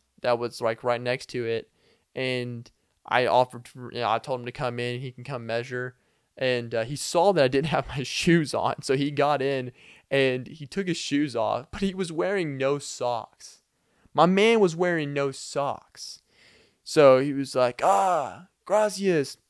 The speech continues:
Quick, quick, quick, quick, quick, quick, quick, quick, all the way over to the kitchen where he,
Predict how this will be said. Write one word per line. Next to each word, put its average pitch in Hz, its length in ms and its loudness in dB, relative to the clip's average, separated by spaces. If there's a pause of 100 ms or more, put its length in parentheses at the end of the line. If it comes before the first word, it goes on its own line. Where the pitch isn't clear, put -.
(1900)
Quick, - 160 -2 (100)
quick, - 200 -6 (120)
quick, - 180 -6 (140)
quick, - 200 -6 (400)
quick, - 200 -6 (100)
quick, - 180 -6 (120)
quick, - 180 -6 (100)
quick, - 280 -6
all 156 180 6
the 165 60 8
way 156 140 6
over 151 260 4
to 143 120 -10
the 135 160 -6 (400)
kitchen 131 560 -4 (960)
where 131 160 0
he, 123 260 -4